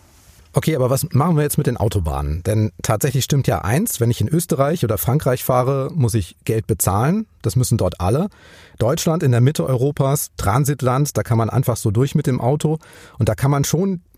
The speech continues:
ja, die Gerechtigkeitsfrage stellen. Und nun kann's ja sein, dass man dann eben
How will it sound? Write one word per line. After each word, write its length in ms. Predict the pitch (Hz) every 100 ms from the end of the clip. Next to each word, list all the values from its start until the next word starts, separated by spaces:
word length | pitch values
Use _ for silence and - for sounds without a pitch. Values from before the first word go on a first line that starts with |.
| - 113
ja, 160 | 107 -
die 160 | 120
Gerechtigkeitsfrage 960 | 123 120 160 - - 82 - - 82 82
stellen. 280 | - 95 170
Und 160 | 107
nun 200 | 107 175
kann's 240 | - 117 -
ja 100 | 87
sein, 320 | 69 98 175
dass 200 | 135 -
man 120 | 117
dann 180 | 101 135
eben 440 | - 135 147 165